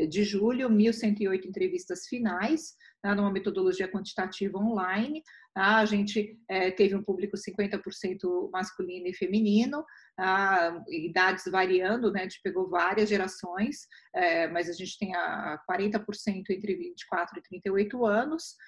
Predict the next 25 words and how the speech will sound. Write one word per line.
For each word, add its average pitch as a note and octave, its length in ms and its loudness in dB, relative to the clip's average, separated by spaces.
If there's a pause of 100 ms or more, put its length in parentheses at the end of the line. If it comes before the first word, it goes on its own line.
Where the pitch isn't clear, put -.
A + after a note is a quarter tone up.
(180)
maior F#3 500 2
parte F3+ 320 -6
no G#3 80 0
Sudeste, A3+ 840 -2 (360)
é, F#3+ 680 0 (120)
trin-, G#3+ 400 2
né? G3 200 0
A F#3+ 60 2
gente G3 220 -6
tem G3 140 -6
vários F#3 300 0
tipos - 260 -8
de G3 120 -6
cidade, G#3 600 -2 (480)
é, F3+ 140 -2
tão F#3 200 -4
equilibrados. G3+ 920 0 (260)
Aí G#3 300 6
a A3 40 6
gente A3 240 2
tem G#3 160 4
na G3+ 140 2
classe G3 300 -2
social, G#3+ 680 0 (280)
ah, F#3 640 2